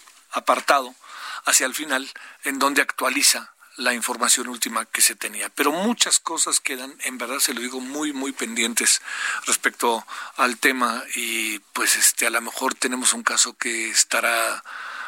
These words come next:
pues, ahora sí que por los siglos de los siglos abierto, ¿eh? Porque,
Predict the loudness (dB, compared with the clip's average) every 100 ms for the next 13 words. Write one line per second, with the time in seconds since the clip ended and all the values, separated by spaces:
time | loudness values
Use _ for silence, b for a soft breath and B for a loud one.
0 | B 0 2 4 2 2 -4 -4 -4 2
1 | 2 2 -6 -6 -6 -4 -4 -2 2 2
2 | 2 -4 -6 -8 -18 _ -6 -6 -4 -4
3 | -4